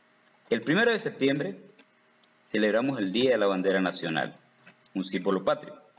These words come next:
El diez de septiembre celebramos el Día del Niño. El catorce de septiembre se conmemora la muerte de Francisco Morazán,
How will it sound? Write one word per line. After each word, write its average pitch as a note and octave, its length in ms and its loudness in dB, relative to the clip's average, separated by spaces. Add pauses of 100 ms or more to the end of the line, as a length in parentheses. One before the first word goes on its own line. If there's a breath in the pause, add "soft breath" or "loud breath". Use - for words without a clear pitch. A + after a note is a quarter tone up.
(480 soft breath)
El A#2+ 140 0
diez G3 160 0
de G#3+ 100 2
septiembre D3 560 0
celebramos G#2 640 0
el F#2 140 0
Día F#2 180 2
del G2 180 2
Niño. A2+ 320 2 (680 soft breath)
El D3 140 2
catorce G#3 380 2
de G#3 40 2
septiembre G#3+ 600 0
se B2+ 180 -2
conmemora F#3+ 680 2
la A#2+ 140 0
muerte C#3+ 680 0
de G#2+ 120 0
Francisco G#2 500 -4
Morazán, B2+ 480 2